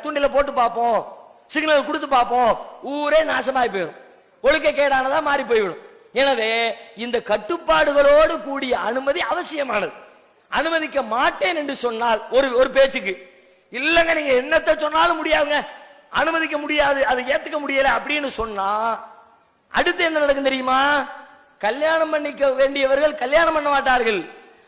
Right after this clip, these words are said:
அதை தாண்டி சின்ன வீடு செட்டப்புக்குள்ள நுழைந்து விடுவார்கள். ரெண்டுலயும் ஒண்ணுதானே. திருமணம் செய்து கொண்டால் அபிஷியலா, கண்ணியமா, "இவ என் மனைவின்னு" சொல்லி தெருவுல கூட்டிட்டு போகலாம். எத்தனை பெண்கள்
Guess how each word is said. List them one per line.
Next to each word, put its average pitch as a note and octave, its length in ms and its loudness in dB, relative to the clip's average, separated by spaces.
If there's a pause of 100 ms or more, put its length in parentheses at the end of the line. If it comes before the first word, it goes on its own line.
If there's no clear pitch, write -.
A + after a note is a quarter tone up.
அதை A3+ 280 0 (100)
தாண்டி B3 440 0 (440)
சின்ன F4+ 280 -2
வீடு E4+ 200 -2
செட்டப்புக்குள்ள C4 560 2
நுழைந்து B3 300 -2
விடுவார்கள். E3 380 -6 (1900)
ரெண்டுலயும் D#4 520 -2
ஒண்ணுதானே. D4+ 380 0 (1300)
திருமணம் D4+ 400 -2
செய்து C#4+ 240 -4
கொண்டால் C4+ 380 0
அபிஷியலா, C#4+ 540 -2
கண்ணியமா, C#4 640 -4 (200)
"இவ C#4 220 4
என் C4+ 160 2
மனைவின்னு" D4+ 380 0
சொல்லி C4+ 220 0
தெருவுல C#4+ 340 4
கூட்டிட்டு C#4 260 -6
போகலாம். A3 320 -4 (1120)
எத்தனை D#4+ 460 2
பெண்கள் B3 600 0